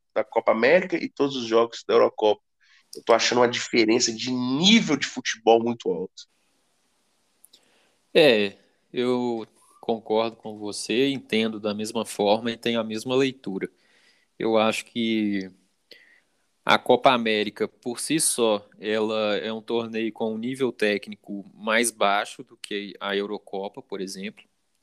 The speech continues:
Speaker 2: é, por ter seleções menos qualificadas, jogadores menos qualificados, em, de nível técnico, de tática, enfim, né?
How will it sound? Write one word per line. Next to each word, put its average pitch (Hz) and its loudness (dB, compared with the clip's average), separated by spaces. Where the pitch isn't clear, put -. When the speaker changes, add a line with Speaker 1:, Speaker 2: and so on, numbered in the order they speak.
Speaker 2:
é, 95 -6
por - -8
ter 113 6
seleções 117 4
menos 110 -4
qualificadas, 101 2
jogadores 110 -6
menos 107 -14
qualificados, 101 -4
em, 104 -12
de 143 -10
nível 175 -2
técnico, 127 -2
de 104 -8
tática, 104 -2
enfim, 101 -10
né? 110 -8